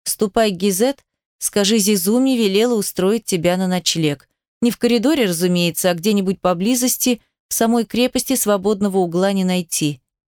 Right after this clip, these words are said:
У неё комнатка позади трактира. Не застанешь Гизет там, посмотри по кладовым. Заодно пускай снабдит тебя брелоками для кухни, по ним будешь получать завтрак и ужин».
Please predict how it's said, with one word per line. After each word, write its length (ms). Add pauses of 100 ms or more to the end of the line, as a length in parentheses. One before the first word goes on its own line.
(160)
У 40
неё 240
комнатка 520
позади 360
трактира. 640 (480)
Не 140
застанешь 560
Гизет 420
там, 380
посмотри 400
по 120
кладовым. 640 (280)
Заодно 360
пускай 340
снабдит 460
тебя 260
брелоками 560
для 220
кухни, 500 (280)
по 80
ним 220
будешь 300
получать 460
завтрак 420
и 40
ужин». 440